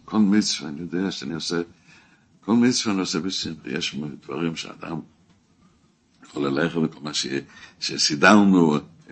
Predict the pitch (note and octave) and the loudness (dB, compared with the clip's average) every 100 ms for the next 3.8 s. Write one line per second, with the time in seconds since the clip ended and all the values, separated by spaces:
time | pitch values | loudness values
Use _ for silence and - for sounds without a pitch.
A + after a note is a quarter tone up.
0 | C2+ D#2+ D#2 - G2+ G2+ F#2 F2 D2 D#2 | -12 -10 -4 2 4 6 4 2 -2 -6
1 | D2+ _ _ _ _ _ - - - - | -6 _ _ _ _ _ -18 -12 -10 -10
2 | - G2 F2+ - A2 A#2 F#2+ F2 G#2 B2 | -10 -10 -10 -4 -2 2 4 4 6 6
3 | A#2+ - G#2+ G#2+ G2 F2 G2 | 6 6 8 8 6 2 2